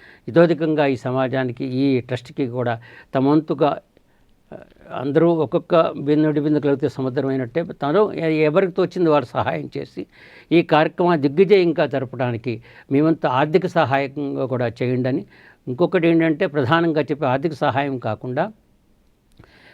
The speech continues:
ప్రతి వారు, ప్రతి వైదికుడు, ప్రతి ధర్మయందు ఆసక్తి వా-, వాడు నగరంలో జరుగుతుంది కాబట్టి ఈ సభలో పాల్గొనండి, చూడండి, విశేషమేంటో గ్రహించండి. ఎందుకంటే మనం, మనం రుచి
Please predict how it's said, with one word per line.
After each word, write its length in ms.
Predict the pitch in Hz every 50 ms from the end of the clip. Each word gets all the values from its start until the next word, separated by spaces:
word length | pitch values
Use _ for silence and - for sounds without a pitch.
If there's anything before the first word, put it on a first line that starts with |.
| - _ _ _ - -
ప్రతి 260 | 156 160 - 262 262
వారు, 420 | 233 226 208 202 208 190 147 - - _ _ -
ప్రతి 480 | 156 151 160 226 226 220 214 196 - -
వైదికుడు, 520 | 165 156 165 190 196 202 196 196 185 160 156
ప్రతి 300 | 131 139 156 156 190 190
ధర్మయందు 500 | 139 139 151 165 180 180 180 180 170 165
ఆసక్తి 420 | 151 151 139 - 156 - _ 165
వా-, 460 | 147 143 139 131 131 123 123 135 160 - -
వాడు 360 | - 156 139 131 131 151 -
నగరంలో 460 | - 139 131 127 156 156 165 160 156
జరుగుతుంది 440 | 139 147 135 135 131 - 143 135 131
కాబట్టి 460 | 120 131 127 123 131 127 - 202 202 - - - - - _
ఈ 80 | 156 151
సభలో 380 | - - 143 135 151 165 185
పాల్గొనండి, 640 | 175 180 131 127 135 143 139 147 123 117 110 117 - - _ _ _ _ _ _ _ _ _ _ _ - -
చూడండి, 500 | 156 165 185 185 156 135 110 - - - - _ _ _ _
విశేషమేంటో 680 | - 127 - 226 226 220 214 - 202 196 190 180 170 202
గ్రహించండి. 680 | 160 127 135 123 107 113 107 - - 123 - - 175 180 _ _ _ _ _ - - _ _ -
ఎందుకంటే 400 | 147 175 196 185 220 208 202 214
మనం, 480 | 180 175 175 185 196 202 196 190 190
మనం 520 | 180 175 180 180 175 170 165 165 170 196 - - _ _ _ -
రుచి 220 | 147 160 170 233